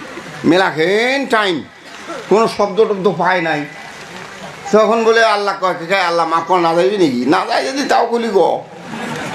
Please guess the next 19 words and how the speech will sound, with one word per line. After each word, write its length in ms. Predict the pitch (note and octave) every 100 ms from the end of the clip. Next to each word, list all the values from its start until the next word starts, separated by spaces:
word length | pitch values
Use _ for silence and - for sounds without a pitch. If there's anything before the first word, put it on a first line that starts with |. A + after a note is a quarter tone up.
| - - - A#2
জান 460 | F3+ A#3+ C#4+ D4+ C#4+
দে 60 | C#4 -
ছাড়ি, 340 | B3 A#3 E3+ -
কুটি 240 | E3+ F#3
জায়গা 240 | E3 E3+ E3+
আছে, 240 | D#3 D#3
অতি 280 | F3 - F#3
যে 140 | E3+
থাকি 320 | F3+ D#3 D3
মুই। 300 | C#3+ A#2 F#2+ E2+ - - - - - - - - - - - - -
তোমার 180 | C#3 F3
এতে 180 | - F#3+
থাকবি 300 | D3+ E3+ F#3+
রে 140 | F3+
মা। 200 | C3 G#2 G2+ - - - - - - - - - - - - A#3 G3 - - G#3 - - - - - -
তো 60 |
এমন 840 | F3 B3 C4+ C#4+ D#4 E4 F4 F4+ G4+
কাঁদা 400 | C4 A#3+ B3+ C4+
কান্দিছে, 960 | C4 A#3 A3+ A3+ A3+ F3 G#3+ G3 E3+